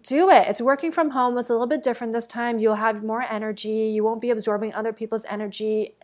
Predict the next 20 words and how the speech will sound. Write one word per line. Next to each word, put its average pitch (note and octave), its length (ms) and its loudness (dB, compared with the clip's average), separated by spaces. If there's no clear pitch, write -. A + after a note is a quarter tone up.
you G#3+ 120 -6
know, G#3 140 -2
from G#3 200 -6
working G#3 220 -6
in A3+ 80 -6
a A#3 60 -6
cubicle. F#3+ 720 -6
Uh, G#3 540 4
and A3 560 -2
you, A#3 180 2
you B3 180 -2
can C4+ 200 -2
do C4+ 180 0
it, C4 220 4
you A#3 80 -2
know, A#3 140 4
and B3 80 0
you'll B3+ 100 0
have C4 120 0
benefits." - 800 -2